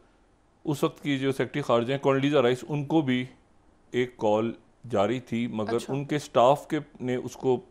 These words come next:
Speaker 1: आगे नहीं जाने दिया। लेकिन कॉन्डोलीज़ा राइस जो हैं, उनको पाकिस्तान की तरफ से ये बात गई कि भाई, ये क्या मामला है।
Speaker 2: हम्म।
Speaker 1: शाह महमूद कुरैशी साहब को स्पेशल, जो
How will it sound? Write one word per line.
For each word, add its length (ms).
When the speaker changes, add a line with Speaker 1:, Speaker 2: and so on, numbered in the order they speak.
Speaker 1:
आगे 160
नहीं 120
जाने 220
दिया। 220
लेकिन 300
कॉन्डोलीज़ा 400
राइस 300
जो 100
हैं, 120
उनको 360
पाकिस्तान 500
की 80
तरफ 200
से 220
ये 100
बात 280
गई 100
कि 160
भाई, 120
ये 180
क्या 200
मामला 300
है। 120
Speaker 2:
हम्म। 260
Speaker 1:
शाह 100
महमूद 220
कुरैशी 300
साहब 160
को 120
स्पेशल, 420
जो 460